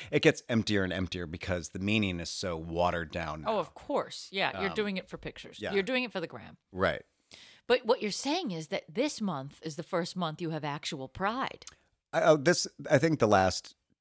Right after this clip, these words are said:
Speaker 1: two or three.
Speaker 2: Okay.
Speaker 1: For sure.
Speaker 2: I wonder if it's also because the zeitgeist is so much more accepting of everything now. Like, this was not the case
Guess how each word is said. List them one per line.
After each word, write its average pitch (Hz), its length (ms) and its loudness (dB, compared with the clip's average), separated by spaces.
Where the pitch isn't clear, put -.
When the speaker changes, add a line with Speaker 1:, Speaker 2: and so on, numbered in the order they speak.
Speaker 1:
two 90 160 -2
or 80 80 0
three. 64 420 -6
Speaker 2:
Okay. 190 420 -6
Speaker 1:
For - 180 -10
sure. - 200 -2
Speaker 2:
I 277 100 6
wonder 370 400 0
if 302 140 -2
it's - 220 0
also 180 440 0
because 160 480 -8
the 160 120 -6
zeitgeist 139 760 -6
is 151 80 -10
so 143 220 -8
much 131 240 -14
more 131 380 -8
accepting - 680 -12
of 160 100 -6
everything 135 440 -8
now. 120 260 -10
Like, 196 340 -2
this 311 240 0
was 233 240 0
not 208 280 2
the 170 100 -4
case - 680 -6